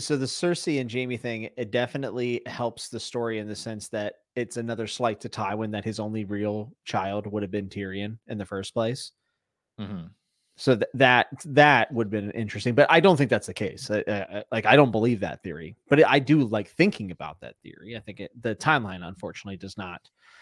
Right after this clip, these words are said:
Speaker 1: match. So,
Speaker 2: Right.
Speaker 1: uh,
Speaker 2: The only
Speaker 1: also
Speaker 2: other, yeah.
Speaker 1: I was gonna say,
Speaker 2: I was
Speaker 1: also, it kind of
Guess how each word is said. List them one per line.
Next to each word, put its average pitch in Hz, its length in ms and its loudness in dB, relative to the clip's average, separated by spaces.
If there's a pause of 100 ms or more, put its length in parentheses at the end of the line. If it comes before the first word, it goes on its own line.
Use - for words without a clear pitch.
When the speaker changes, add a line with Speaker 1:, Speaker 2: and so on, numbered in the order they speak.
(300)
Speaker 1:
match. 104 640 -6
So, 107 540 2
Speaker 2:
Right. 92 240 -4 (520)
Speaker 1:
uh, 110 160 4
Speaker 2:
The 156 120 6
only 214 200 8
Speaker 1:
also - 0 -
Speaker 2:
other, 165 200 4 (580)
yeah. 107 260 -6 (300)
Speaker 1:
I 135 40 2
was 120 60 0
gonna 127 80 0
say, 135 140 4
Speaker 2:
I - 20 4
was 110 60 4
Speaker 1:
also, 113 240 0
it 101 260 -4
kind 113 160 -4
of 101 180 -8